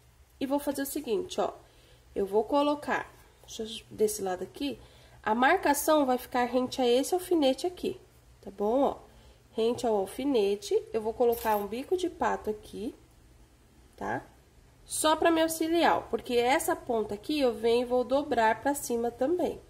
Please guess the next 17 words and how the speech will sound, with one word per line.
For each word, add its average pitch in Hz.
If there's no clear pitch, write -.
tá? 226
É 254
só 269
pra 302
não 285
escorregar 233
e 269
eu 262
não 254
perder 285
a 240
marcação 247
que 240
eu 240
já 240
havia 233
feito, -